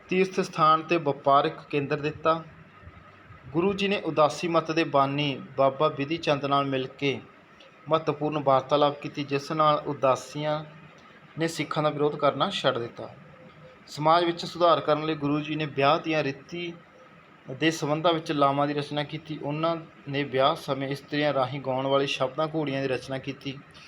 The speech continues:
ਉਹਨਾਂ ਨੇ ਸਿੱਖਾਂ ਨੂੰ ਹੁਕਮ ਕੀਤਾ ਕਿ ਉਹਨਾਂ, ਇਹਨਾਂ ਰਚਨਾਵਾਂ ਨੂੰ ਵਿਆਹ ਸਮੇਂ ਅਮਲ ਵਿੱਚ ਲਿਆਉਣ। ਗੁਰੂ ਜੀ ਨੇ ਛੇ ਸੌ ਉਨਾਸੀ ਸ਼ਬਦਾਂ ਦੀ ਰਚਨਾ ਕੀਤੀ। ਗੁਰੂ ਜੀ ਦੇ ਕਹਿਣ 'ਤੇ ਅਕਬਰ ਨੇ ਪੰਜਾਬ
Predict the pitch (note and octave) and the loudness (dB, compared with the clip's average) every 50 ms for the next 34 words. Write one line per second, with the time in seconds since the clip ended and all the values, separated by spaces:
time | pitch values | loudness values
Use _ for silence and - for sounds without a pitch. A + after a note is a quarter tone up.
0 | - - - - - - E3+ F#3 G3 G#3 G#3 G3+ - G3 F#3+ - F#3+ F3+ F#3 E3+ | -20 -20 -20 -20 -12 -6 -2 2 2 2 2 0 -4 -6 -2 0 0 2 2 2
1 | D#3 D#3 D3+ E3+ D#3+ D#3+ D#3+ D#3 - E3 D#3 D#3 - D#3+ D3+ - - C3+ C#3 D#3 | 0 -2 -2 -4 -4 -4 -6 -4 -2 0 0 0 -2 -6 -10 -10 -8 -6 -4 -4
2 | E3+ F3 F#3 F#3+ F#3 F3+ - - - - - - - - - - - - - - | -2 0 2 2 2 2 0 -6 -16 -20 -20 -20 -20 -20 -20 -20 -20 -20 -20 -20
3 | - - - - - - - - C#3 D3+ E3 F3+ F#3 F3 D#3+ - - D3+ D3+ D3 | -20 -20 -20 -20 -20 -20 -14 -8 -6 -2 0 0 0 0 -2 -2 -2 2 2 4
4 | D3+ D3+ D#3 D#3 C3+ C#3 C#3+ D3 E3 D#3+ - D#3+ D3+ D3+ C#3 D3 C#3+ D3 C#3+ C#3+ | 4 2 0 0 0 2 4 4 2 2 -2 -6 -6 -4 -4 -2 -2 -2 -2 -2
5 | C#3+ C#3+ D3+ D3 D3+ D#3 C#3+ C#3 C#3 D3 C#3 C3+ D3 D#3 E3 E3 E3 D#3+ D#3+ D#3+ | -4 -6 -4 -2 0 0 0 0 -2 -4 -4 -4 -2 -2 -2 -2 -2 -2 -2 -2
6 | E3 E3+ E3 - - - - - - - - D#3 D#3 D#3 - - E3+ E3 D3+ C#3+ | -4 -6 -8 -12 -16 -20 -20 -10 -8 -4 -2 -2 -2 -2 -4 -6 -6 -4 -2 0
7 | C#3 C3 - - - - E3 E3 D#3 D#3 D3+ C#3+ D3 D#3 D#3 D#3 D#3 D#3+ E3 D#3+ | 0 -2 -2 -6 -10 -10 -10 -8 -4 -4 -4 -2 -2 -4 -4 -2 -4 -6 -6 -8
8 | - - - - - - - - - - - - - C3+ C#3 C3+ - D3+ D#3 D#3 | -14 -20 -20 -20 -20 -20 -20 -20 -20 -20 -20 -12 -6 -6 -6 -4 -2 0 0 0
9 | D#3 E3+ E3 D#3+ - F#3 F3+ F3 E3 - - - - - - - - - - - | 0 -2 -6 -8 -8 -10 -10 -10 -12 -14 -18 -20 -20 -20 -20 -20 -20 -20 -20 -20
10 | - - - - - C#3+ D3+ F3 G3 G#3 F#3 F#3+ G3+ F#3+ G3+ G3 - F3+ E3+ F3 | -20 -20 -20 -18 -8 -4 -2 0 0 0 0 -2 0 2 0 2 4 4 4 4
11 | F3+ F#3 F#3 F#3 F3 - D#3 D3+ - D#3 D#3 D#3 D#3+ D#3+ D#3 D#3 D#3 D3 C#3+ C#3+ | 4 2 -2 -2 0 2 0 0 2 0 0 0 0 -2 -2 -2 -4 -6 -6 -4
12 | - C#3 C#3 C#3 D3 D3+ D#3 D#3 D#3 D#3 | 0 4 4 6 6 6 4 2 0 -6